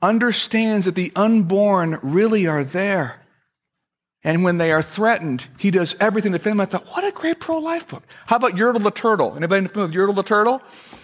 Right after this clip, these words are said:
One of the best things on leadership and how pride goes before a fall. Yertle the Turtle.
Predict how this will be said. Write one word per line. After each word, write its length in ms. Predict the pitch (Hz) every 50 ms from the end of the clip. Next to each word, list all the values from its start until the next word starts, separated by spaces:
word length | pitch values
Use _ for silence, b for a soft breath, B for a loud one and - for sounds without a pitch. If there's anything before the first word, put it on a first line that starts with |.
| B B B B B B B -
One 160 | 208 208 185
of 60 | 170 156
the 40 |
best 280 | 190 233 269 262 - -
things 200 | 262 262 240 214
on 200 | 233 220 214 208
leadership 680 | 208 214 190 170 151 - - 120 - - - _ _ _ _ _ _ _ b b b b b b
and 160 | 170 175 175 190
how 120 | 185 175
pride 600 | - - - 208 202 202 208 220 240 233 190 170
goes 340 | 202 208 208 214 214 214 175
before 520 | 175 170 151 - - - 180 185 190 165
a 60 | 123
fall. 840 | 120 - - - 160 139 135 123 110 107 - - - _ _ _ _ -
Yertle 320 | 120 147 180 196 208 208
the 80 | 202 196
Turtle. 400 | - 196 165 151 135 110 -